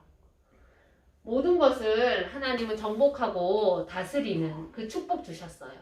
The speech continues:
하나님의 형상으로 지으셨어요. 그런데 하나님을, 하나님의 말씀을 믿지 않고 하나님을 불순종해서 하나님을 떠나게 된 거예요.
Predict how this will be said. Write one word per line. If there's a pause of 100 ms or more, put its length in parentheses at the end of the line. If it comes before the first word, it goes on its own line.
하나님의
형상으로
지으셨어요. (560)
그런데 (400)
하나님을,
하나님의
말씀을
믿지
않고
하나님을 (160)
불순종해서 (300)
하나님을
떠나게
된
거예요.